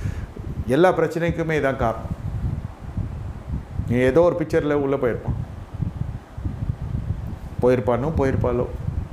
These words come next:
ஆணோ பெண்ணோ, அது எதிர்மறையா தான் இருக்கும். அதுல சில பேர் நல்ல வாழ்க்கையை இழந்தவங்களா இருக்கிறாங்க. உண்மையிலே பிள்ளைங்க நல்லா அடங்கியிருப்பாங்க. அந்த பிள்ளைகளை இழந்த பெற்றோர்கள் இருக்கிறாங்க.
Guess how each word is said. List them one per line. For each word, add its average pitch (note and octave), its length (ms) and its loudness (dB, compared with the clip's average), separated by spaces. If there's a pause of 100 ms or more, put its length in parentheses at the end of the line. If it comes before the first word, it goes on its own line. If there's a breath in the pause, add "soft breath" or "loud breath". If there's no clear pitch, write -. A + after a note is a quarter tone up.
(120)
ஆணோ B2 360 2
பெண்ணோ, B2 240 2 (1000)
அது C3+ 200 4
எதிர்மறையா C3+ 640 4
தான் C3+ 140 2
இருக்கும். - 360 -6 (1500)
அதுல D3+ 360 6
சில C#3 180 0
பேர் D#3 160 2
நல்ல D3 260 4
வாழ்க்கையை C#3+ 520 2
இழந்தவங்களா C3+ 400 2
இருக்கிறாங்க. G2+ 340 -2 (760 loud breath)
உண்மையிலே E3 340 6
பிள்ளைங்க E3+ 360 2
நல்லா D3+ 320 2
அடங்கியிருப்பாங்க. C#3 580 0 (1040)
அந்த B2 180 2
பிள்ளைகளை D#3 340 4
இழந்த C#3 220 2
பெற்றோர்கள் C3 460 2
இருக்கிறாங்க. G#2+ 400 -2